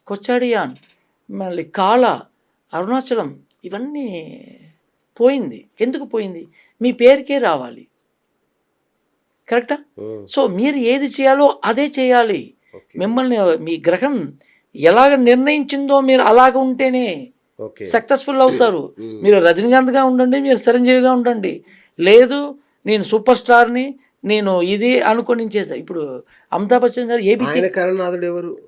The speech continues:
Speaker 1: ఎవరండి?
Speaker 2: రజనీకాంత్ కరణాథుడు.
Speaker 1: అది అతని జాతకాన్ని మీరు ఇస్తే
Speaker 2: అచ్చా, అచ్చా, ఓకే.
Speaker 1: మొత్తం రిలేటెడే ఉంటది.
Speaker 2: ఓకే, ఓకే.
Speaker 1: వాళ్ళ సక్సెస్ఫుల్‌కి ప్రతి ఒక్కటి రిలేటెడే ఉంటది.
Speaker 2: ఉమ్.
Speaker 1: ఇప్పుడు అమితాబ్ బచ్చన్ ఏబీసీ కార్పొరేషన్ అని చెప్పి పెట్టారు.
Speaker 2: డిజాస్టర్.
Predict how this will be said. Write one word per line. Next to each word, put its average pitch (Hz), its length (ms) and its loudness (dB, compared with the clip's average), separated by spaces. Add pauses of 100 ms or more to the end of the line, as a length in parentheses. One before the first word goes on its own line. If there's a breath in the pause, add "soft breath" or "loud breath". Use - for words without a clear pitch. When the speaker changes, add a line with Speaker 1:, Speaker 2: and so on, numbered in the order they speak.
Speaker 1:
ఎవరండి? 208 320 -12 (300)
Speaker 2:
రజనీకాంత్ 120 540 -8
కరణాథుడు. 104 560 -16
Speaker 1:
అది 190 180 -8
అతని 160 260 -10
జాతకాన్ని 170 500 -4
మీరు 196 140 -6
ఇస్తే 240 300 -2
Speaker 2:
అచ్చా, - 180 -8
అచ్చా, - 180 -16
ఓకే. 175 80 -10
Speaker 1:
మొత్తం 294 320 0
రిలేటెడే 285 420 2
ఉంటది. 262 520 0
Speaker 2:
ఓకే, 110 300 -12
ఓకే. 95 280 -16
Speaker 1:
వాళ్ళ 190 160 4
సక్సెస్ఫుల్‌కి 262 640 -4
ప్రతి 220 420 -4
ఒక్కటి 226 440 -2
రిలేటెడే 240 440 -2
ఉంటది. 170 440 -10
Speaker 2:
ఉమ్. 104 220 -12
Speaker 1:
ఇప్పుడు 202 160 -4
అమితాబ్ 196 340 -4
బచ్చన్ 247 240 -8
ఏబీసీ 214 320 -4
కార్పొరేషన్ 220 500 -10
అని 220 100 -14
చెప్పి 208 220 -12
పెట్టారు. 202 360 -4
Speaker 2:
డిజాస్టర్. 92 800 -18